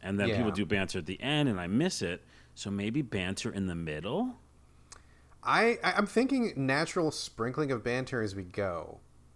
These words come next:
Speaker 2: But
Speaker 1: Yeah.
Speaker 2: I, yeah, it's, it, it's hard to say 'cause I know that some people really liked having a focus show, like the previous,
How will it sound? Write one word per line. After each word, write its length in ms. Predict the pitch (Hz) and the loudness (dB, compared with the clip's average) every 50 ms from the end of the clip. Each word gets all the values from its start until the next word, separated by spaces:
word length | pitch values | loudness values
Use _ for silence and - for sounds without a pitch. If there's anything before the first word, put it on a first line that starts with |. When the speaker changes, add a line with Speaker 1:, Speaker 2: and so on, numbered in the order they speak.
| - - - | -20 -8 6
Speaker 2:
But 120 | 135 156 175 | 8 8 8
Speaker 1:
Yeah. 60 | 214 | 8
Speaker 2:
I, 120 | 262 247 - | 6 2 2
yeah, 120 | - 214 226 | 2 2 4
it's, 160 | 220 214 - | 4 2 -2
it, 220 | - - 226 226 - | 0 -2 -2 0 -2
it's 100 | 208 - | -6 8
hard 220 | - 240 277 294 254 | 8 8 8 10 4
to 60 | 269 | 0
say 240 | - - 285 285 226 | 0 0 0 0 0
'cause 280 | - - 180 160 - - - - - - - - - - - - - - - - | 2 2 2 2 0 -8 -14 -20 -20 -20 -20 -20 -20 -20 -20 -20 -18 -14 -2 4
I 120 | - 185 | 6 8
know 160 | 214 226 294 311 | 8 8 8 6
that 80 | 294 - | 6 4
some 220 | - - 208 214 | 4 4 4 6
people 280 | 190 202 196 202 196 160 135 | 6 4 6 6 4 4 6
really 200 | 123 147 147 147 | 4 6 6 6
liked 200 | 139 139 131 123 | 6 4 4 4
having 220 | 135 127 120 113 | 0 0 2 0
a 20 | 104 | -2
focus 320 | - - 110 107 107 104 | 2 2 2 2 2 -2
show, 220 | - - 104 95 | -4 -2 -2 0
like 220 | 98 101 101 101 - | 2 2 0 0 -2
the 80 | 123 | -4
previous, 560 | 107 - 165 170 160 156 151 139 - - - | 0 2 4 4 6 6 4 2 2 -4 -10